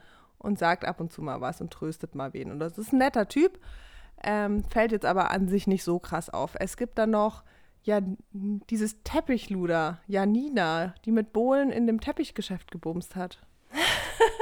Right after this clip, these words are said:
Speaker 1: Glaub ich, oder die hat in einem Teppichgeschäft gearbeitet und hat ihn gebumst.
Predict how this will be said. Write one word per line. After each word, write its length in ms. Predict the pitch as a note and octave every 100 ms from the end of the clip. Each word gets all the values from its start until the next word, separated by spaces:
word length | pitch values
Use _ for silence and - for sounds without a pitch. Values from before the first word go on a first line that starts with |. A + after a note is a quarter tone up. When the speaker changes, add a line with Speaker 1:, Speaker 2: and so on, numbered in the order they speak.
| A4+ - G#4+ - - - -
Speaker 1:
Glaub 220 | A3 G#3+
ich, 180 | G#3 -
oder 160 | A3 A3+
die 100 | C4
hat 120 | C4
in 80 | B3+
einem 100 | B3
Teppichgeschäft 640 | C4+ C4 A#3+ A3+ A3 G#3+
gearbeitet 720 | - - F#3+ A3+ C4+ C#4 E4
und 240 | C#4+ A3 G#3+
hat 180 | C4+ -
ihn 140 | D4+
gebumst. 720 | C#4+ C4 C4 C#4+ D#4+ - -